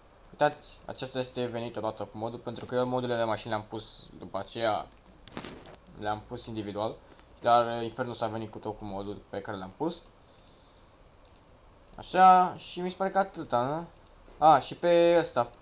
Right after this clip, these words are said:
am pus din greșeală pe un Hot Ring, parcă, dar numai și ăsta. Mașina asta. De fapt vreau să o pun pe o altă mașină. Dar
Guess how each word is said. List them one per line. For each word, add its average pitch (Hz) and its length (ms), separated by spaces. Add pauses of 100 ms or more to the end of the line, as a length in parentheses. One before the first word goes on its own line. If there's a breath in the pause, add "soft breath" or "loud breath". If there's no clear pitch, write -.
(200)
am 127 180
pus 160 160
din 165 100
greșeală 147 480
pe 123 420
un 117 260
Hot 131 220
Ring, 113 200
parcă, 117 340
dar 117 100
numai 127 160
și - 160
ăsta. 120 400 (960)
Mașina 117 360
asta. 110 320 (460 loud breath)
De 123 100
fapt 131 160
vreau 139 160
să 139 140
o - 20
pun 135 160
pe 131 140
o 117 80
altă 123 220
mașină. 110 520 (800 loud breath)
Dar 135 220